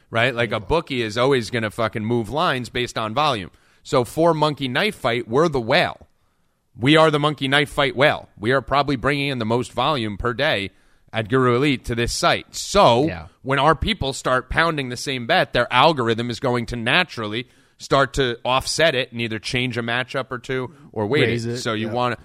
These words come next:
Speaker 1: we do try and text them and say, "Hey, we're promoting this one.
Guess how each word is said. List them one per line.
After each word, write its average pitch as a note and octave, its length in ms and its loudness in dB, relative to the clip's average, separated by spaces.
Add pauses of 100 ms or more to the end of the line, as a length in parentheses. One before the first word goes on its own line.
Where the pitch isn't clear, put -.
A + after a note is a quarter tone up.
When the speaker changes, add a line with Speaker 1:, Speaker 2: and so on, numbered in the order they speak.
(160)
Speaker 1:
we C#3 140 0
do D3+ 220 0
try E3+ 240 4
and C3+ 140 0
text C#3 300 0
them B2+ 200 0
and G#2+ 100 -8
say, A2+ 200 -2
"Hey, B2 160 2
we're G#2 120 -4
promoting A2 480 -2
this G#2+ 200 -6
one. G#2+ 240 -4